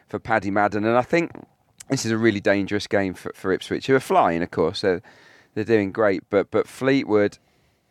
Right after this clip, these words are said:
with its small stadium, but with a really hungry young team that, that's, that's got momentum at the moment, I think this is a, a dangerous fixture for them. I think Fleetwood can, can go and, and cause them problems.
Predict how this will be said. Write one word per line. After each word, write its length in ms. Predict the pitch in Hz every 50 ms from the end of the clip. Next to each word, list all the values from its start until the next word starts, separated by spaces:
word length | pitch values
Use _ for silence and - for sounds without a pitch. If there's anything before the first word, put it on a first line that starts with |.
| _ _ _
with 160 | - 101 98
its 100 | 90 -
small 340 | - - 127 123 120 123 120
stadium, 760 | - - - 110 107 107 107 95 107 104 101 101 104 110 104 _
but 100 | - 95
with 180 | 90 110 104 107
a 60 | 98
really 800 | 98 110 117 123 131 135 135 135 131 127 117 113 113 113 107 107 _ _ _ _ _ _ _ _ _ _ _ _ _ _ _
hungry 800 | - - - 127 139 143 143 135 117 95 113 113 113 110 - -
young 380 | - 110 110 104 104 104 101 -
team 640 | - - 113 101 98 98 95 95 95 101 107 117 _ -
that, 180 | 101 98 - -
that's, 340 | 82 85 57 - - - - - - - - -
that's 260 | 113 76 - - -
got 180 | - 139 135
momentum 540 | 113 110 104 110 127 131 135 120 - 117 92
at 60 | -
the 60 | - 92
moment, 320 | 90 85 82 82 87 85
I 40 | 92
think 180 | - 123 120
this 140 | - - -
is 140 | 98 95 104
a, 100 | 98 - - -
a 60 | -
dangerous 360 | - 104 95 95 92 95 -
fixture 320 | - - - - - -
for 160 | 92 - 98 92
them. 80 | 90
I 60 | 90
think 240 | 87 - 120 92 -
Fleetwood 420 | - 104 107 98 71 85 95 - -
can, 360 | - 107 98 95 95 95 - _ _ - - _ _ _ -
can 240 | - 117 110 101 95
go 240 | 85 101 95 95 95
and, 240 | 92 95 95 87 -
and 160 | - 101 98
cause 300 | - - 117 110 107 -
them 100 | 110 101
problems. 540 | - - 151 190 123 101 104 107 - - -